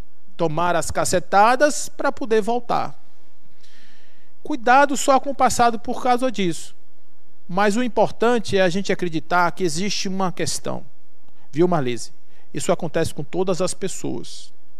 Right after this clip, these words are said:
Antes de fazer qualquer julgamento do mundo, se o mundo tá bom, se o mundo tá mal, pense em você. Como é que você está? Esqueça o mundo.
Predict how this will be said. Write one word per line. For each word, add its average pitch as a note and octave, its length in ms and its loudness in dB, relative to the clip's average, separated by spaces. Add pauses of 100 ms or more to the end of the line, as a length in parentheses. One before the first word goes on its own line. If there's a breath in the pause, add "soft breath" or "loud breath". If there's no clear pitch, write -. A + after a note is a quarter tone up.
(920 soft breath)
Antes B3 380 4
de F3 160 -2
fazer D#3+ 420 2
qualquer F#3 340 0
julgamento F#3 540 2
do D#3 120 -2
mundo, C#3 560 -2 (580)
se - 160 0
o F3 60 4
mundo G3+ 220 2
tá E3+ 160 2
bom, D3+ 220 0
se - 120 -4
o - 20 -4
mundo D#3 200 -4
tá C#3+ 120 -2
mal, C#3 500 0 (320)
pense G#3 280 0
em E3+ 60 0
você. B2 460 -2 (1400)
Como G#3+ 160 -2
é A3 40 0
que G#3 120 -2
você F3 460 0
está? - 460 -2 (1900 soft breath)
Esqueça - 460 4
o D#4+ 40 6
mundo. B3 500 2